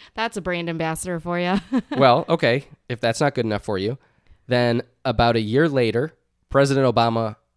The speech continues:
Speaker 2: signed up for Instagram and started using it as part of his second campaign.
Speaker 1: Oh, wow.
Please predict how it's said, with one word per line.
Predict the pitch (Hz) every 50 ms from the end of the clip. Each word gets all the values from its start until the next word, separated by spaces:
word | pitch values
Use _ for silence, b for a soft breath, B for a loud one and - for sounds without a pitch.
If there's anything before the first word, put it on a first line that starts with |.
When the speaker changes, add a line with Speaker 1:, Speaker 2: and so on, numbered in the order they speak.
| _ _ _ -
Speaker 2:
signed | - - 120 113 107
up | 107 -
for | - 107 69
Instagram | 104 104 - - 110 98 110 104 104 101 101 107 -
and | 117 107
started | - 117 113 110 104 98
using | 107 110 104 101 110 107
it | 104 -
as | 101 98 92
part | - - 107 104
of | 101 95
his | 101 95 -
second | - 104 101 - 98
campaign. | 90 - 95 85 - - 67 58 -
Speaker 1:
Oh, | - 220 247 269 269 254 208
wow. | 175 165 165 170 180 196 208 208 190 175 165 160 160 156 160 160 165